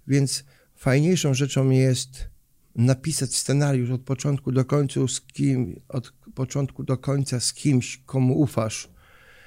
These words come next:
i wiesz, że to nie zostanie, em, jakby przekręcone.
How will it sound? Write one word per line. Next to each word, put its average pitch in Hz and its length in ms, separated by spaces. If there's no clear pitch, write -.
i 135 140
wiesz, 131 240
że 123 320
to - 240
nie 127 120
zostanie, 131 640
em, 117 440
jakby 127 640
przekręcone. 123 840